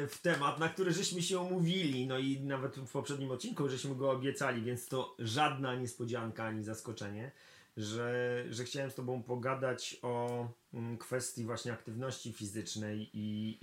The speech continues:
i sportu być może nawet, mm, w kontekście szkół demokratycznych, bo masz niejakie doświadczenie w pracy w, w takich miejscach.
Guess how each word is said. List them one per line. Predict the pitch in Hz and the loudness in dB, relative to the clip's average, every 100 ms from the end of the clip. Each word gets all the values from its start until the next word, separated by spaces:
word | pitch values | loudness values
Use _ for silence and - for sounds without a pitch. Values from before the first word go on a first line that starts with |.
| 113 | -2
i | 107 | -2
sportu | - - 131 127 104 107 | -4 0 0 0 -2 -4
być | 107 - | -2 -2
może | 110 101 104 | -2 -2 -2
nawet, | 104 104 98 92 92 - - - - - - | -2 -2 -2 -2 -2 -6 -12 -14 -18 -20 -6
mm, | 117 117 117 120 120 120 - - | -2 -2 -2 -2 0 0 -2 -4
w | 117 117 117 | -4 -4 -4
kontekście | 127 123 131 127 - - - 131 123 123 123 120 | -4 -2 -2 -2 -2 -6 -4 0 2 4 4 0
szkół | - 127 | 0 0
demokratycznych, | 107 98 95 107 98 95 - 107 127 123 | 0 -2 -4 -6 -6 -8 -6 -4 -4 -6
bo | 110 110 107 107 | -4 0 0 0
masz | 110 104 - - - | 0 -2 -4 -8 -6
niejakie | 123 123 123 - 113 | -2 0 0 -2 -4
doświadczenie | 104 - 110 101 113 104 101 | -4 -4 -6 -6 -4 -4 -6
w | - | -6
pracy | 107 90 - 101 104 | -6 -6 -4 -6 -6
w, | - - 104 101 98 | -12 -10 -6 -6 -8
w | |
takich | 107 - 107 | -10 -10 -6
miejscach. | 113 101 - - 113 - - | -4 -4 -6 -6 -6 -6 -12